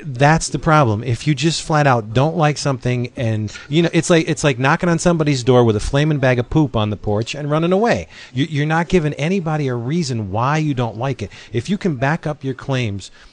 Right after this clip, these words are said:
with logic, uh, intelligence,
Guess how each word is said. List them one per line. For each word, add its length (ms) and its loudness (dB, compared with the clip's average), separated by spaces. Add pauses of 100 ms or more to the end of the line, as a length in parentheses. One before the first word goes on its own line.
(120)
with 340 -2 (100)
logic, 640 0 (380)
uh, 300 -2
intelligence, 920 0